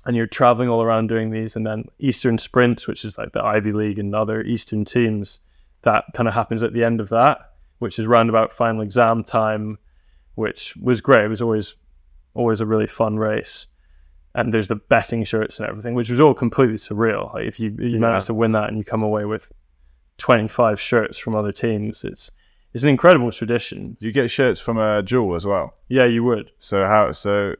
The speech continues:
Speaker 3: what's your count? Have you, have you counted them down?
Speaker 1: I haven't, I haven't tallied it up, but
Speaker 3: <laughs>
Speaker 1: there's a, there's a lot. I'm gonna try to get my mum to, like, sew them into, uh,
Speaker 3: Oh, awesome, yeah.
Speaker 1: like, a blanket or something like that.
Speaker 3: Yeah.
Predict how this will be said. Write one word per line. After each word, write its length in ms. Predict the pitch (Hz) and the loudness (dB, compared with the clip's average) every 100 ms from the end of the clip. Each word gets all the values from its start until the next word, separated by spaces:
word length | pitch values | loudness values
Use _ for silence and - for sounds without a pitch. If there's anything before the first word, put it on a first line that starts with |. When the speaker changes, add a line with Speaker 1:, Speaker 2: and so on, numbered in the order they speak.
| _ | _
Speaker 3:
what's 240 | 92 90 104 | -8 -6 -6
your 100 | 92 | -4
count? 300 | 107 92 - | -2 -2 -4
Have 100 | 82 | -10
you, 80 | 82 - - | -10 -10 -10
have 100 | 85 | -8
you 60 | 85 | -4
counted 300 | 95 80 82 | -4 -4 -4
them 80 | |
down? 300 | 92 95 87 - _ _ _ - | -2 -2 -2 -10 _ _ _ -6
Speaker 1:
I 80 | |
haven't, 240 | 131 151 139 | -2 0 0
I 80 | 139 | 0
haven't 200 | 160 - | -2 0
tallied 320 | 131 123 113 | 2 2 0
it 60 | |
up, 240 | 110 123 143 - | 0 0 -2 -4
but 280 | 117 - - | -6 -6 -6
Speaker 3:
<laughs> 40 | |
Speaker 1:
there's 200 | 131 131 135 | -2 0 -2
a, 80 | |
there's 160 | 123 139 | -2 2
a 60 | 143 | 4
lot. 100 | 117 | 2
I'm 40 | |
gonna 100 | 120 | 0
try 160 | 117 147 | 0 2
to 40 | |
get 120 | 147 143 | 2 2
my 100 | 131 | 2
mum 220 | 127 120 | 0 0
to, 80 | 110 | -4
like, 120 | - | -8
sew 300 | - 123 117 | 0 2 2
them 140 | 117 | 2
into, 480 | 113 110 - 117 113 | 0 -2 -2 -2 0
uh, 320 | 107 101 101 104 | 0 -2 -8 -8
Speaker 3:
Oh, 60 | |
awesome, 560 | 98 85 90 87 82 82 | -6 -6 -6 -10 -8 -6
yeah. 160 | 85 85 | -6 2
Speaker 1:
like, 220 | 120 117 | 2 4
a 100 | 107 | 0
blanket 480 | 101 110 117 110 127 | 0 -2 0 -2 -2
or 100 | 123 | -2
something 260 | - 120 123 | -2 -4 -2
like 120 | 120 | 0
that. 260 | 135 | 0
Speaker 3:
Yeah. 40 | 156 | 0